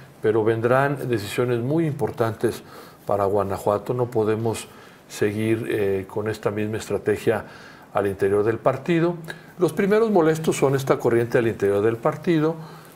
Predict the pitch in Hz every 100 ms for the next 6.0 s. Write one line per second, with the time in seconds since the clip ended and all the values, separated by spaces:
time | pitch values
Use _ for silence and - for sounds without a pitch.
0 | - - - - 110 107 104 101 95 95
1 | - - - - - - 101 101 113 113
2 | 131 131 135 123 139 - 98 - 104 92
3 | - - - - 104 98 95 95 113 120
4 | 113 - 107 117 117 120 120 143 - -
5 | 101 110 117 113 120 120 123 123 127